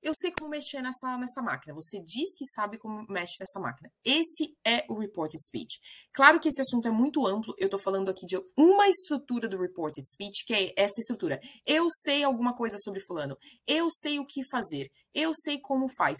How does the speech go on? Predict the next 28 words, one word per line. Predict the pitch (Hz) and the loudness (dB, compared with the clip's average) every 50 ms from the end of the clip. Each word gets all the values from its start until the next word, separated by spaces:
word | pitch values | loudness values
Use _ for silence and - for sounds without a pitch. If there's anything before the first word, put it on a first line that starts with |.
| - - | -4 0
É | - 185 180 - | 0 0 2 2
o | 226 233 233 | 0 0 0
eu | 214 185 190 - | 0 0 2 4
sei, | - - - - 254 269 294 359 - _ _ _ _ _ - - | 6 6 6 4 2 2 -2 -4 -6 _ _ _ _ _ -20 -12
mais | - 208 208 202 202 190 190 190 165 165 | -8 -2 2 2 2 2 0 -4 -4 -4
o | 160 156 | -4 -6
what, | 156 160 175 196 208 233 262 269 - - - - | -6 -4 -4 -2 0 0 -2 -4 -4 -10 -12 -10
o | 151 160 - | -12 -12 -12
que, | - - - 220 214 233 233 226 _ _ _ _ - - - | -12 -8 -4 -2 -2 -2 -4 -6 _ _ _ _ -12 -2 2
how, | 202 202 196 202 208 196 - _ _ - | 2 4 4 2 0 -4 -10 _ _ -12
when, | 170 170 185 190 196 196 196 202 196 _ _ _ - - | -6 -2 0 0 0 0 -2 -4 -10 _ _ _ -10 -2
whose, | 202 196 190 196 190 - - - _ _ _ _ _ _ _ _ _ _ _ _ _ _ _ _ _ _ _ - | 0 0 2 2 0 -2 -4 -6 _ _ _ _ _ _ _ _ _ _ _ _ _ _ _ _ _ _ _ -16
which, | 165 160 165 190 196 190 196 196 - - - - | -10 0 6 8 8 8 8 4 -2 -6 -6 -6
e | - 175 160 | -8 -8 -4
assim | 165 - - - 170 208 | -2 -2 -2 -2 -4 -6
vai. | 190 156 117 - - | -6 -8 -8 -8 -12
Tá | - _ _ _ _ _ _ _ _ _ - 160 | -18 _ _ _ _ _ _ _ _ _ -8 -4
certo? | - - 180 196 226 - - - _ _ _ _ - | 2 2 2 2 2 -2 -8 -20 _ _ _ _ -8
E | 175 | -6
a | 180 | -6
gente | - 214 - | -4 -4 -4
vai | 214 220 | -4 -4
falar | - 226 208 196 | -4 -4 -4 -2
dessa | 202 - 208 196 | -2 -4 -6 -6
fórmula | - 190 185 196 202 196 | -6 -6 -4 -4 -4 -6
daqui | 196 196 - 208 | -8 -8 -10 -10
a | |
pouco. | 208 - - - _ _ | -12 -12 -16 -16 _ _